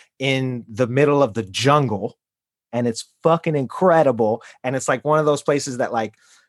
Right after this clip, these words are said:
is super cinematic, which is also, like, I feel like your music is super cinematic and the bassoon is just, like, a very visual, it's, it's just, like, very, uh, provocative instrument. Um,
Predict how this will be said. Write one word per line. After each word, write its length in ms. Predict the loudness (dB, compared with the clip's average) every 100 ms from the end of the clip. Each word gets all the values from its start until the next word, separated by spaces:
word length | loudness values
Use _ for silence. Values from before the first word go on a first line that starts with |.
| -10
is 100 | -6
super 420 | -2 0 2 2
cinematic, 680 | 2 2 2 2 2 2 0
which 140 | -2
is 100 | 0
also, 260 | 2 2 2
like, 180 | 0 0
I 120 | -4
feel 180 | 0 2
like 140 | 0
your 260 | -2 0 2
music 520 | 2 0 0 0 -2
is 180 | -4 -2
super 360 | -2 -2 0 -2
cinematic 680 | 0 0 2 2 2 2 -2
and 120 | -4
the 60 | -2
bassoon 420 | -4 -2 -2 -4
is 80 | -4
just, 180 | -4
like, 220 | -4 -4 -8 -20 -20 -20 _
a 60 | -10
very 500 | 0 2 4 2 0
visual, 880 | 0 0 2 0 2 4 4 2 -2
it's, 240 | -4 -4 -6
it's 160 | -6 -6
just, 180 | -4 -2
like, 140 | -4
very, 520 | 0 2 2 2 2
uh, 340 | 0 -2 -8 -12 _ _
provocative 600 | -8 -4 0 0 0 -2
instrument. 460 | -4 -6 -6 -6 -8 -14 -20 -20 _ 0
Um, 460 | 2 4 0 -4